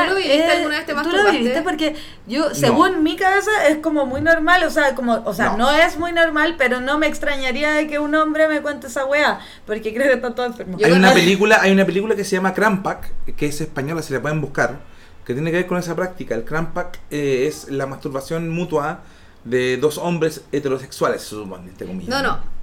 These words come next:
Speaker 1: Te, yo te estoy hablando de que cada uno se está masturbando personalmente.
Speaker 3: No, no, no, no, no.
Speaker 2: Así
Speaker 1: Es,
Speaker 2: como que
Speaker 1: eso
Speaker 2: están compartiendo
Speaker 3: No, no,
Speaker 2: un
Speaker 3: lo
Speaker 2: momento.
Speaker 3: que pasa es que, lo que pasa es que una de las, de la, la masturbación en cierta forma del hombre es natural, pasa con todo el hombre.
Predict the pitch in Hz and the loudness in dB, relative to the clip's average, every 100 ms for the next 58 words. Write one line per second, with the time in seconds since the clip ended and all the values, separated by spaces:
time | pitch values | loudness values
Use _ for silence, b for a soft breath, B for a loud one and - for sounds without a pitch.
0 | - 202 196 254 269 311 277 285 302 311 | -6 -4 -2 -2 -2 -2 -2 0 0 2
1 | 294 285 208 - 254 302 302 285 262 277 | 2 2 0 -2 -2 -2 -8 -8 -8 -6
2 | 247 233 254 285 226 214 196 226 262 170 | -4 -4 -4 -8 -8 -8 -6 -6 -4 -8
3 | - b b - - 156 151 139 131 120 | -12 b b -20 -12 -2 0 2 0 -2
4 | 117 98 90 - - 117 110 98 233 285 | -2 -6 -12 -14 -8 -6 -6 -2 0 2
5 | 294 - - 202 285 - 302 285 - 233 | 4 4 6 4 4 4 2 0 0 4
6 | 196 185 - 147 151 190 190 180 - - | 6 6 6 6 4 2 2 2 4 2
7 | 135 139 160 - - 151 160 180 175 160 | 2 2 0 -4 -4 -2 0 0 0 -2
8 | 147 - 127 120 - - 107 123 135 151 | -6 -8 -4 -4 -6 -12 -8 -6 -4 -4
9 | 143 190 190 185 170 165 175 170 160 170 | -4 -2 -4 -4 -6 -6 -4 0 2 2
10 | 175 175 151 147 131 113 131 160 165 160 | 0 0 0 -2 -6 0 0 2 0 -4
11 | 135 131 120 117 131 139 117 92 90 | -12 -10 -8 -4 -2 0 -2 -6 -16